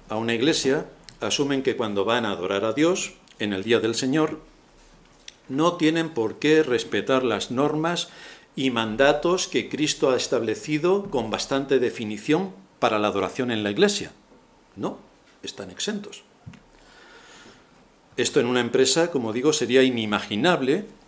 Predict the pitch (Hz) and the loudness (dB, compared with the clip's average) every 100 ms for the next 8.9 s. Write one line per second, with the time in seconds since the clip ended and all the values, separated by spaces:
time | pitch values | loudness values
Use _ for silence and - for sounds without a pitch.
0 | - - - 107 127 117 110 117 123 131 | -8 -6 -2 0 0 -2 0 0 2 0
1 | - - - 107 101 107 95 110 117 156 | -2 -6 -4 -4 -4 -2 0 2 0 2
2 | 131 101 95 95 139 175 98 82 - _ | 0 0 -2 -4 -2 -2 -2 -12 -18 _
3 | _ - - - _ _ - 180 180 180 | _ -20 -20 -20 _ _ 2 2 4 2
4 | 202 - 185 185 - 170 170 165 - 160 | 0 -2 -2 -4 -4 -2 -2 -4 -2 -2
5 | 147 139 160 160 131 123 104 95 87 - | 0 -2 -4 -2 -2 -2 -6 -10 -14 -16
6 | - - _ _ _ _ _ _ - 101 | -20 -20 _ _ _ _ _ _ -10 -6
7 | 101 101 - 98 95 92 - _ _ _ | -6 -8 -10 -10 -10 -14 -16 _ _ _
8 | _ _ - - - 233 202 - - | _ _ -20 -20 -8 -4 -4 -8 -20